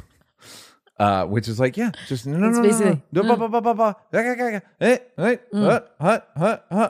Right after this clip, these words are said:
Speaker 1: And it's like, yeah, if you get, if you have a good enough aesthetic, then you can somehow, you don't even have to stage a coup. It's not gonna happen on this job.
Speaker 2: Right.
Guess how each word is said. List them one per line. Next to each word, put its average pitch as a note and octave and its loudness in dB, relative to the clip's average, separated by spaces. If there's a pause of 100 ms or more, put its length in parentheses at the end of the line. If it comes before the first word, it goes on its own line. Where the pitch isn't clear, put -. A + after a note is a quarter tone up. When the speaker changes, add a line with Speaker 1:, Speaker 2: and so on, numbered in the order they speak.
(140)
Speaker 1:
And B2+ -2
it's C3+ -6
like, E3+ 0
yeah, B3+ 0
if E3+ -4
you C#3+ 0
get, C#3+ 2 (720)
if - -2
you D#3+ 8
have F3+ 6
a E3+ 0
good D#3 -2
enough D3+ -2
aesthetic, D#3+ 0
then B2+ -2
you A#2 -2
can A#2+ -6
somehow, A#2 -2 (920)
you C3+ -2
don't E3+ 0
even E3+ -2
have D3+ -6
to C#3+ -10
stage C3+ -4
a A2+ -12
coup. D3+ -2
It's F2+ -8
not C#3 -8
gonna B2+ -4
happen B2 -4
on G2 -6
this A#2+ -6
job. A1+ -14 (160)
Speaker 2:
Right. - -4